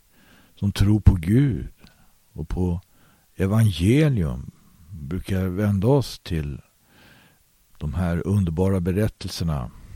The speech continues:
om Jesu födelse. Barndomsberättelserna i evangelierna. Det är två evangelier som har med dessa barndomsberättelser.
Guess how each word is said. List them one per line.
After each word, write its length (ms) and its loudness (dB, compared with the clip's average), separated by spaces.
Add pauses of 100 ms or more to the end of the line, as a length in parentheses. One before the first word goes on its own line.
(1500)
om 220 0
Jesu 560 0
födelse. 1000 -2 (2500)
Barndomsberättelserna 2500 4
i 440 -2
evangelierna. 1000 0 (360)
Det 140 -2
är 40 0
två 400 6
evangelier 720 2
som 200 -4
har 100 0
med 300 2
dessa 520 -4
barndomsberättelser. 1400 -4